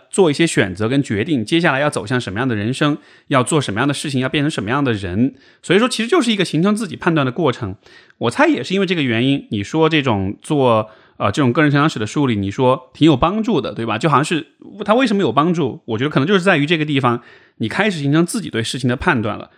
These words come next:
所以总的来说，小田这封信其实在讲的是一个发展性的问题，是一个成长过程中我们都会遇到的。当我们在精神上、在思想上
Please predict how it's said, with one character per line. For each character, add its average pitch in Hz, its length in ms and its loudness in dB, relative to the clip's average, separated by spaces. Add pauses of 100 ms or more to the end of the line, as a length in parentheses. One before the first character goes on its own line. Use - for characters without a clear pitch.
(560)
所 - 160 -6
以 180 40 -2
总 139 160 0
的 143 60 2
来 196 140 4
说， 196 160 2
小 110 160 0
田 113 160 0
这 175 140 2
封 175 120 4
信 175 200 2
其 131 160 -2
实 160 80 -4
在 185 160 4
讲 90 240 -4
的 82 80 -10
是 - 160 -6
一 143 80 0
个 135 260 2 (380)
发 214 240 2
展 180 180 -2
性 127 140 2
的 110 100 2
问 110 160 2
题， 101 140 -6
是 139 140 -4
一 131 60 0
个 123 80 0
成 120 180 2
长 147 160 2
过 143 100 0
程 135 120 2
中 143 140 0
我 123 40 -2
们 90 100 -6
都 135 100 0
会 151 140 2
遇 202 160 -2
到 117 200 0
的。 92 140 -6
当 139 200 2
我 131 60 2
们 101 100 -2
在 117 100 2
精 208 220 0
神 160 140 2
上、 123 180 0
在 107 120 -2
思 - 180 -8
想 131 160 -2
上 113 200 0